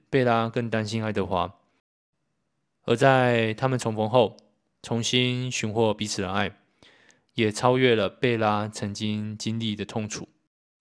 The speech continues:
所以当然是更相爱的在一起，最后也是个很棒的结局，单边括号羡慕。其实我也相信，大多数的人大概都有经历吧。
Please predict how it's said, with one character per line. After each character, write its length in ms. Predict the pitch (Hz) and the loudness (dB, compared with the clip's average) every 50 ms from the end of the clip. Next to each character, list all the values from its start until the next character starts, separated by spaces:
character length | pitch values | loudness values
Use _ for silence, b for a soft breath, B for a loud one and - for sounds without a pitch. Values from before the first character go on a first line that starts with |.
| _ _ _ _ _ _ _ _ _ _ _ _ _ _ | _ _ _ _ _ _ _ _ _ _ _ _ _ _
所 180 | - - 131 | -2 2 4
以 560 | 135 135 127 120 113 110 104 101 98 98 101 _ | 4 4 4 2 0 0 0 -2 -4 -6 -8 _
当 160 | - 127 127 120 | -2 -2 0 0
然 120 | 113 110 | -2 -4
是 520 | - - 131 120 113 107 101 98 - - - | -4 -2 -2 0 0 0 -2 -2 -6 -10 -8
更 400 | - 131 117 110 107 98 95 107 | -4 -2 0 0 -2 -4 -6 -8
相 240 | 113 - 113 110 117 | -6 -4 -4 -2 0
爱 100 | 120 110 | -2 -2
的 100 | 101 104 | -2 -2
在 160 | - 117 110 | -2 -2 -2
一 40 | 110 | -2
起， 280 | 110 - - - - _ _ _ _ _ _ _ _ _ _ | -2 -4 -6 -8 -10 _ _ _ _ _ _ _ _ _ _
最 120 | - 127 104 | -2 0 2
后 300 | 107 113 110 104 101 101 | 4 6 6 6 4 2
也 80 | 95 | 0
是 140 | 92 - 110 | -2 -2 -2
个 160 | 107 107 101 | 0 0 -2
很 160 | - 101 98 | -2 -4 -6
棒 120 | 98 117 110 | -4 -4 -4
的 80 | 104 | -4
结 160 | 101 - 101 98 | -2 -2 -2 -2
局， 340 | 95 98 95 98 101 101 - _ | -2 -2 -4 -4 -4 -8 -10 _
单 120 | - 104 107 | -6 -6 -6
边 160 | 110 110 113 | -6 -8 -6
括 160 | - - 113 | -4 -4 -2
号 220 | 104 110 98 - 127 | 0 0 0 -2 -4
羡 200 | - - - 104 | -6 -6 -4 -4
慕。 240 | 101 101 98 - - _ _ _ b b b b b b b b b b b b b b b b b b b b b b b | -4 -4 -8 -8 -10 _ _ _ b b b b b b b b b b b b b b b b b b b b b b b
其 140 | - - 147 | -2 0 2
实 60 | 160 | 6
我 100 | 175 175 | 6 6
也 60 | 160 | 6
相 180 | 127 147 151 151 | 6 4 4 4
信， 360 | 147 165 139 110 90 - - _ _ _ | 4 2 2 2 0 -6 -16 _ _ _
大 160 | - 160 156 | 2 2 4
多 160 | 143 147 151 | 4 4 2
数 180 | 147 - 151 135 | 4 4 4 6
的 120 | 123 113 | 6 6
人 400 | 110 113 107 101 101 101 110 113 | 6 4 2 2 0 -2 -6 -8
大 180 | 113 - 123 117 | -6 -4 -2 0
概 180 | 117 117 110 | 0 0 0
都 180 | 107 - 107 104 | 2 2 2 2
有 80 | 95 95 | 0 -2
经 180 | - 107 101 | -4 -6 -6
历 100 | 107 104 | -4 -4
吧。 280 | 95 95 69 - - | -4 -4 -4 -6 -8